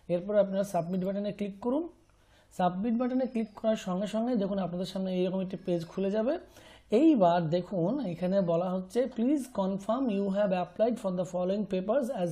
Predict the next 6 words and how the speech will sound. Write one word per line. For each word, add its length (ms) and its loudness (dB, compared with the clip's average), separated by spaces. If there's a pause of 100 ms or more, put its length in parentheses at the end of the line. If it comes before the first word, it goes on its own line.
per 80 4 (200)
ticked 240 0 (380)
checkbox।" 380 2 (560)
এই 260 4
যে 120 6
আপনি 600 2